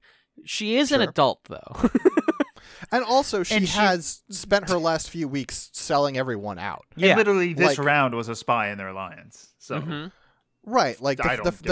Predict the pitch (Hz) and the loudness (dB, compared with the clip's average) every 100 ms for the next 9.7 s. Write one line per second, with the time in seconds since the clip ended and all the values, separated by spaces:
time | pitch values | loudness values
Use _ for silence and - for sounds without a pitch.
0 | 175 220 226 - 156 131 - _ 156 170 | 0 2 0 -2 -2 -2 -6 _ -10 -4
1 | 208 208 - 143 113 120 117 101 - - | -2 -4 -4 -4 -4 -6 -8 -8 -16 -20
2 | _ _ _ _ _ _ 127 127 151 143 | _ _ _ _ _ _ -6 0 2 2
3 | 135 120 123 131 143 - - 156 143 127 | 0 -4 -4 -2 -2 -6 -8 -6 -4 -4
4 | 117 110 101 120 120 - 98 - 104 98 | -6 -10 -6 -6 -6 -8 -12 -10 -12 -12
5 | 95 - 98 95 85 78 _ _ _ _ | -12 -12 -10 -10 -12 -18 _ _ _ _
6 | _ _ _ _ - 147 135 - 127 185 | _ _ _ _ -4 -4 -4 -4 0 0
7 | 151 135 120 - - - _ _ 214 262 | 0 -2 -4 -6 -20 -20 _ _ 2 2
8 | 160 127 139 127 123 113 113 101 - 107 | 0 -4 -2 -2 -4 -6 -8 -10 -8 -6
9 | 90 85 - 71 - 65 - | -6 -10 -18 -18 -16 -16 -18